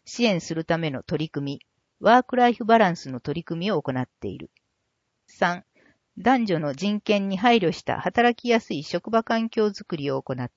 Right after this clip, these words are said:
ている。四、その他男女が共に生き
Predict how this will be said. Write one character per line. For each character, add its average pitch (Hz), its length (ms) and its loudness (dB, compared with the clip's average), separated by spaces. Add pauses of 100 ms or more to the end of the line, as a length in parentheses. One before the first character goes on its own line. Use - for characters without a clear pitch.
て 113 80 -2
い 110 120 -8
る。 - 180 -16 (840)
四、 220 280 0 (340)
そ - 200 -4
の 247 120 0
他 - 260 0
男 226 240 6
女 185 120 0
が 143 120 0
共 180 240 -2
に 196 200 -4
生 240 60 -4
き - 60 -12